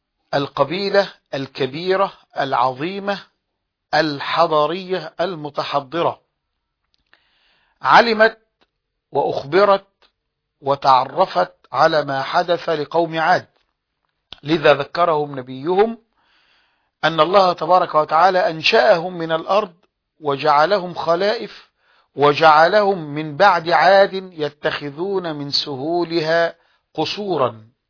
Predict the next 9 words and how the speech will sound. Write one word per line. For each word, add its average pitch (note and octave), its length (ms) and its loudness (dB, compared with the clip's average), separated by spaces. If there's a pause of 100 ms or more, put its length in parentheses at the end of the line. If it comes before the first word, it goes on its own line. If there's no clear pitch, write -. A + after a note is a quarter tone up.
(100)
وينحتون D3 800 -6
الجبال C#3+ 760 -2
بيوتا F3 720 -8 (120)
فارهين. C#3 680 2 (1700)
هؤلاء G#3+ 760 4
كما D#3 320 -2
ذكرنا E3 500 -4
في D3 100 -12
الحلقة D3 460 -2